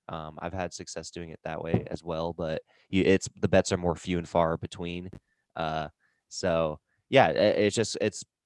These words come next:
uh, I, I think, like, betting numbers seems to work better though. So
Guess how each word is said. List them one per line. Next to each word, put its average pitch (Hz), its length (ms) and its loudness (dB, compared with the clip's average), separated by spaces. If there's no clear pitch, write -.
uh, 90 420 4
I, 92 320 0
I 95 40 -2
think, 98 260 -6
like, 87 220 0
betting 95 260 0
numbers 92 400 -2
seems - 520 -10
to 90 80 -6
work 87 240 -4
better 90 220 0
though. 95 300 0
So 82 380 -4